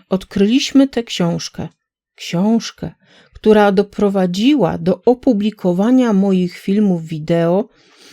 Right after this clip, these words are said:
ta jedna książka, którą mieliśmy, nie miała daty i wyglądała nowocześnie, ale znaleźliśmy okładkę, tylko okładkę,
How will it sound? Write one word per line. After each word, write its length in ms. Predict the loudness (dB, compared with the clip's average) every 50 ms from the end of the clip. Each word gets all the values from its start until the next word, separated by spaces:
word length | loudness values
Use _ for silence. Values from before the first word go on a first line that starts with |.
| -20 _ _ _
ta 180 | -4 -2 0 0
jedna 380 | 2 2 2 2 2 0 0
książka, 520 | -2 -4 -2 -2 0 0 -2 -2 -4 -6 -6
którą 560 | -8 -6 -4 -2 0 2 2 2 0 0 -2 -6 _ _ _ _ _ _ 0
mieliśmy, 720 | 0 2 2 2 2 0 0 -2 -4 -4 -4 -4 -6 -8 _ _ _ 0
nie 140 | 4 4 6
miała 420 | 6 4 4 4 2 2 0 -2
daty 600 | 0 0 0 0 0 -2 -4 -4 -2 -2 -2 -4 -4 -6
i 80 | -4
wyglądała 580 | -4 -4 -2 -2 0 0 0 0 -2 0 0 2
nowocześnie, 840 | 0 0 0 -4 -6 -4 -2 -2 -2 -2 -4 -8 -8 -8 -10 -10 -14 _ _ _ _ _ _ _ _ _ -20 -20 _
ale 260 | -2 2 2 4 4 2
znaleźliśmy 760 | 2 0 0 0 0 -2 0 -2 -2 -2 0 0 0 0 2
okładkę, 680 | 0 -4 -2 0 2 2 2 0 -4 -8 -10 -8 -8 -8 _ _ _ _ _ _ -2
tylko 500 | 2 2 4 2 2 0 -4 -6 -4 -4
okładkę, 680 | -6 -6 -4 -4 -2 -2 -4 -6 -12 -14 -12 -12 -12